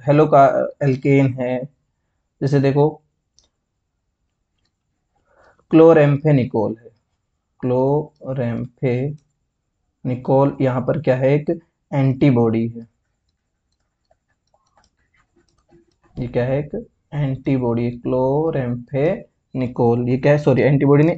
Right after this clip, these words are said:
antibiotics है, Antibiotic। जो doctors हमको देता है जब हमें, अ, infection हो जाता है तो, है ना? और, और भी काफ़ी सारे, अ,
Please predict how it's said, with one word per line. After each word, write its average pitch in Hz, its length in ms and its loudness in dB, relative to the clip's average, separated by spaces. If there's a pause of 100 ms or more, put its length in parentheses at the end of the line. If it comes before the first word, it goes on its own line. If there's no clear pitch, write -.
(100)
antibiotics 135 1120 2
है, - 80 -18 (180)
Antibiotic। 117 720 -8 (520)
जो 120 320 -2
doctors 123 540 -2
हमको 113 320 -6
देता 113 340 -2
है 120 120 -4
जब 110 160 -4
हमें, 110 220 -10
अ, 113 580 -6
infection 123 580 -6
हो 120 100 -2
जाता 110 320 -4
है 117 180 -6
तो, 139 220 -10 (380)
है 131 60 -8
ना? 151 200 -6 (1700)
और, 139 340 2
और 156 280 4
भी 170 100 6
काफ़ी 156 340 4
सारे, 147 540 6
अ, 127 440 6